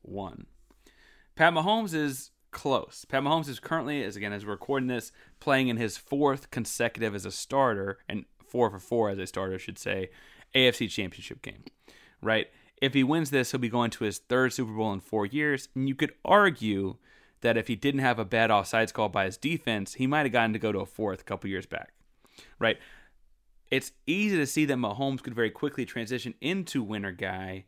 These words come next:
by doing this improvisation,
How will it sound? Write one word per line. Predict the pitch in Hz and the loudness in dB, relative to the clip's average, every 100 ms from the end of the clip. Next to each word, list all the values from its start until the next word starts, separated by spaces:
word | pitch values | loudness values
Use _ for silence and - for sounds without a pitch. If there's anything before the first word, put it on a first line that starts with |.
| _ _ _ | _ _ _
by | 113 110 | -2 -2
doing | 95 151 156 135 | 0 0 0 0
this | 113 110 - - - _ _ | 0 -2 -4 -12 -18 _ _
improvisation, | 117 110 117 113 110 104 98 - 101 98 | -10 -4 2 2 2 -4 -4 -6 -6 -8